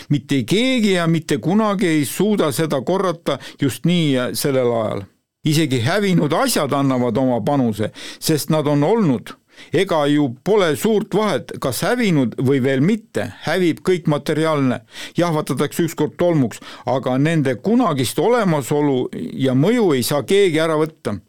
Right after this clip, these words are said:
Ja tähtsust pole ka sellel, kas seda inimesed mäletavad.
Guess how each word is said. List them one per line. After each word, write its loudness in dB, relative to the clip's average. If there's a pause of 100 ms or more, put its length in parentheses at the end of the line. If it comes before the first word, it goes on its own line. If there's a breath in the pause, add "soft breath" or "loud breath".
(520 loud breath)
Ja 0
tähtsust -2 (600)
pole 2
ka 0
sellel, 0 (100)
kas -2 (160)
seda 0
inimesed 0
mäletavad. -2